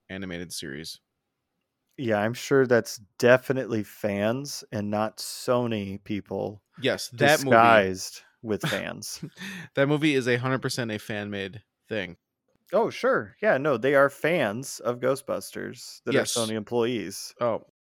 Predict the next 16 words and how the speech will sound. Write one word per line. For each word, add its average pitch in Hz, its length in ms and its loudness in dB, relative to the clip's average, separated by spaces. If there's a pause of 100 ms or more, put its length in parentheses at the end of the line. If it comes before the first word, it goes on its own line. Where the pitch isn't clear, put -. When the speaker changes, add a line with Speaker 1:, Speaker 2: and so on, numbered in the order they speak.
(180)
Speaker 2:
that 120 140 2
were 113 100 0
tasked 113 800 2 (140)
with 117 240 -4
making 117 400 -2
this - 220 -8
<laughs> - 20 -10
Speaker 1:
Oh. - 40 -10
Speaker 2:
crossover 127 800 2
film 104 480 -10
Speaker 1:
Okay. 113 380 -8 (160)
Speaker 2:
to 110 80 -16
help 117 220 -2
stir 113 260 -2
up - 100 -4
interest. - 580 -10